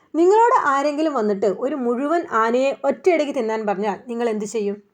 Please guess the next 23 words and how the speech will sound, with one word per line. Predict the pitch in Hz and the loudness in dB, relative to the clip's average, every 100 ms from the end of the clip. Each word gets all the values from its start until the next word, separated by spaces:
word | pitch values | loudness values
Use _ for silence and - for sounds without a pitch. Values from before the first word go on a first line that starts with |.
| _ _ _ _ - | _ _ _ _ 2
പേടിച്ച് | 277 277 247 330 | 4 4 2 0
ബോധം | 277 285 285 | 2 2 2
കെട്ട് | 220 214 | 2 2
വീഴും, | 190 170 - _ - | 2 0 -10 _ -4
maybe, | 240 196 185 233 | 0 0 0 2
അല്ലേ? | 285 190 - _ _ _ _ | 2 0 -10 _ _ _ _
അതുപോലെ | 339 392 415 415 427 392 | 0 2 4 4 4 4
തന്നെയാണ് | 370 381 403 320 | 6 6 6 2
നമ്മുടെ | 254 233 | 0 -2
സിലബസും. | 240 208 175 175 175 - _ _ - | 0 0 0 -4 -10 -14 _ _ 2
പരീക്ഷയ്ക്ക് | 247 320 381 381 | 2 4 2 4
പഠിക്കാനുള്ള | 370 320 349 320 320 | 4 2 0 0 0
ആ | 311 277 - | -2 -4 -2
കട്ടിയുള്ള | 233 - - 359 320 294 | -4 -4 2 4 4 2
സിലബസ് | 294 196 185 190 247 165 - _ | 0 -2 -2 -4 -4 -4 -6 _
എടുത്ത് | 214 214 262 | -4 -2 -2
മുന്നിൽ | 226 233 330 | -2 0 2
വെക്കുമ്പോൾ | 240 208 190 214 175 - _ - | 2 0 -2 0 -2 -6 _ -8
അത് | - 349 | 0 2
നമ്മളെ | 311 233 285 | 2 2 2
നോക്കി | 294 233 269 | 2 -2 -2
കൊഞ്ഞനം | 233 202 214 214 | -2 0 -2 -2
കുത്തും. | 175 180 | -4 -8